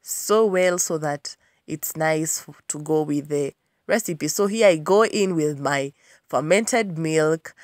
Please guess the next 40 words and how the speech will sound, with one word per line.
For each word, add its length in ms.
and 220
I 80
mix 340
it 160
up 200
all 220
together 640
to 140
ensure 460
that 240
it 240
gathers 420
all 180
the 140
flavor. 760
It's 300
mixed 520
everywhere, 600
left, 400
right, 240
and 180
center, 520
everywhere. 840
And 380
yeah, 320
let's 280
just, 560
uh, 320
sit 180
down 280
and 200
wait 200
for 220
our 80
soup 380
to 100
be 180
thick. 340
So 260
it's 240